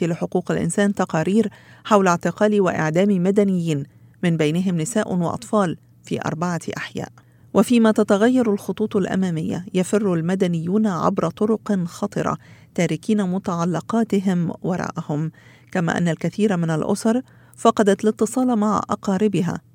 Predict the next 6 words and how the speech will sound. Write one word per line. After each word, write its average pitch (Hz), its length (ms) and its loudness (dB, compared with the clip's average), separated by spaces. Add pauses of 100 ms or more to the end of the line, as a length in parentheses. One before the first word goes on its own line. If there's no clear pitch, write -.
داخل 190 460 -2
شرق - 300 -8
حلب، 175 420 -2 (480)
بعد 165 220 4
أن 160 140 0
شردوا 196 520 0